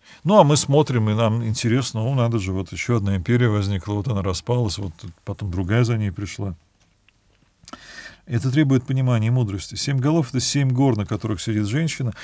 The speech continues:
Это, конечно, очень похоже на, э, семь холмов, на которых основан был Рим. Но надо сказать, что многие города,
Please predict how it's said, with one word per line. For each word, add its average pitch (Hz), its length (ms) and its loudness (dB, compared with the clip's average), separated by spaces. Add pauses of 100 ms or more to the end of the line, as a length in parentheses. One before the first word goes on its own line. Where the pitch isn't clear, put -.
(200)
Это, 127 180 -2
конечно, 117 280 -2
очень 101 180 -6
похоже 101 440 -4
на, 95 260 -2 (320)
э, 107 280 -4
семь 127 280 2
холмов, 117 500 4
на 107 100 0
которых 104 440 -2
основан 107 400 -2
был 127 160 2
Рим. 98 220 0
Но 117 100 -4
надо 117 140 -2
сказать, 95 200 -8
что - 160 -12
многие 98 360 -4
города, 104 480 -2